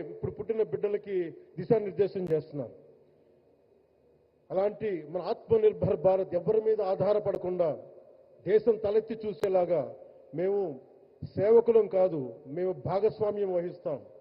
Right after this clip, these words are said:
మేము దేశానికి, ప్రపంచానికి దిశానిర్దేశం చేస్తాం. భారత్ అగ్రగామి, అంతేగాని కూర్చోబెట్టి చేతులు మడుచుకొని మేము భయపడతా ఉండే దేశం కాదు. తలెత్తుకొని పొగరగా, ఒక దేశపు జెండా ఎంత పొగరగా ఉంటుందో అంత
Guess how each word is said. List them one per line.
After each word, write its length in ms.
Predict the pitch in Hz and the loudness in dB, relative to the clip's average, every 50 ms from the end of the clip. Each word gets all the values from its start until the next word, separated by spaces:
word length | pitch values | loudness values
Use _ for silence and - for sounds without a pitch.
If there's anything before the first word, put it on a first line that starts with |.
| - - - _ _ _ _ _ | -20 -20 -20 _ _ _ _ _
మేము 200 | 143 175 185 185 - - | -8 -6 -6 -6 -6 -4
దేశానికి, 540 | 156 196 214 214 240 226 226 220 220 220 220 185 - - - | 0 0 0 2 2 0 0 -2 -2 -2 -4 -4 -4 -4 -6
ప్రపంచానికి 800 | 196 - 233 240 226 - - 240 226 226 226 226 220 220 214 185 156 - - - - - - - | -4 0 0 -2 -2 0 -2 0 0 0 -2 -2 -4 -4 -6 -6 -6 -8 -12 -20 -20 -20 -12 -10
దిశానిర్దేశం 720 | 165 185 - 254 240 226 220 214 185 180 208 190 - 202 196 - 202 | -10 -2 2 2 2 4 2 0 2 0 -2 -2 -2 -8 -6 -4 -2
చేస్తాం. 340 | 190 180 - - 185 156 127 - - - - - _ _ _ _ - 143 - _ - | -2 -2 -2 -4 -6 -6 -6 -10 -16 -20 -20 -20 _ _ _ _ -20 -20 -12 _ -6
భారత్ 360 | 165 196 220 233 233 220 - - 180 | -4 0 2 2 2 0 -2 -8 -12
అగ్రగామి, 580 | 185 165 208 214 214 - 208 202 196 190 180 151 127 113 - - - - - - _ _ _ - | -4 0 0 2 2 2 2 2 2 0 0 -2 -4 -8 -14 -20 -20 -20 -20 -20 _ _ _ -16
అంతేగాని 440 | 147 165 - 196 185 196 196 190 185 | -16 -8 -8 -6 -4 -4 -4 -4 -6
కూర్చోబెట్టి 640 | - 202 208 - - 214 202 196 196 190 - - 190 - - | -8 -10 -10 0 0 0 2 2 -2 -4 -6 -10 -12 -6 -2
చేతులు 280 | 196 202 208 - 214 202 | 0 0 0 0 -4 -6
మడుచుకొని 640 | 185 196 190 185 - - - 208 196 190 190 180 165 143 123 - - _ - - _ _ _ _ _ 160 | -4 -6 -8 -8 -12 -10 -8 -8 -6 -4 -4 -4 -4 -6 -10 -12 -20 _ -20 -20 _ _ _ _ _ -4
మేము 140 | 180 180 175 123 | -4 -4 -4 -4
భయపడతా 400 | 139 180 202 208 220 202 190 220 202 190 | -2 -2 0 0 0 0 0 0 -2 -2
ఉండే 140 | 190 190 190 156 180 | -2 -4 -4 -2 -2
దేశం 240 | 185 180 - 190 180 | -4 -2 -4 -6 -6
కాదు. 300 | 180 180 180 175 170 160 156 - | -4 -2 -2 -2 -2 -4 -8 -6
తలెత్తుకొని 520 | 185 185 202 202 190 - 208 202 208 202 190 | -4 -2 -2 -4 -4 -6 -4 -4 -4 -4 -4
పొగరగా, 540 | - - 190 180 190 202 208 190 202 202 180 - - - - - - | -4 -2 -2 -2 0 -2 -2 -2 0 0 0 -2 -4 -10 -20 -14 -12
ఒక 100 | 165 170 180 - - 185 | -8 -8 -8 -4 0 2
దేశపు 340 | 208 220 220 247 226 - 143 - - | 2 2 2 0 -2 -2 -6 -4 -2
జెండా 280 | 185 190 208 214 220 214 208 202 | -2 -2 0 0 0 0 0 -2
ఎంత 160 | 214 - 220 214 214 - | -4 -4 -6 -6 -4 -6
పొగరగా 340 | 196 185 214 214 214 214 214 202 196 | -4 -2 0 0 0 0 0 -2 -2
ఉంటుందో 300 | 190 202 190 185 196 180 156 - - - - - - 185 | -4 -8 -6 -4 -4 -4 -4 -6 -12 -20 -20 -8 -6 -6
అంత 220 | 226 233 233 - | -4 -4 0 0